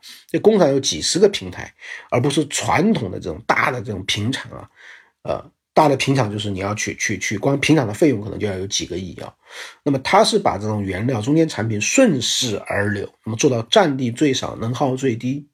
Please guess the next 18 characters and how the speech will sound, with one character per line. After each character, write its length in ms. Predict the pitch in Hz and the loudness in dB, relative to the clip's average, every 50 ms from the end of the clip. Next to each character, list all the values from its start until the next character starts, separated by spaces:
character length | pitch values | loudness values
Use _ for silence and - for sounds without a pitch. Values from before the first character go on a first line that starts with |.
| _ _ _ _ _ _ _ _ | _ _ _ _ _ _ _ _
时 220 | - - - - 107 | -6 -4 -2 0 4
间 200 | 131 147 151 156 | 6 4 4 6
最 200 | - - 185 139 - | 6 4 4 4 4
短， 200 | - - - - _ _ _ _ _ _ _ _ | -2 -8 -8 -10 _ _ _ _ _ _ _ _
这 120 | - - - | -12 -10 -6
个， 220 | - 67 - - _ _ _ _ _ _ _ _ _ _ | -6 -6 -6 -8 _ _ _ _ _ _ _ _ _ _
呃， 220 | - - - - - _ _ _ _ _ _ | -10 -10 -10 -10 -16 _ _ _ _ _ _
那 80 | - 113 | -6 -4
么 80 | 104 107 | -2 2
这 160 | 104 - 233 | 4 6 6
样 160 | 233 196 147 | 6 6 2
的 80 | 117 101 | -2 -6
一 100 | 98 101 | -8 -8
种 220 | 104 - - - _ _ - | -8 -10 -12 -12 _ _ -16
这 140 | - - - | -12 -10 -10
个 260 | - - - - - - | -8 -8 -10 -10 -8 -2
方 300 | - - 139 139 156 170 | 0 2 2 2 2 0
法。 180 | - - - | -2 -6 -14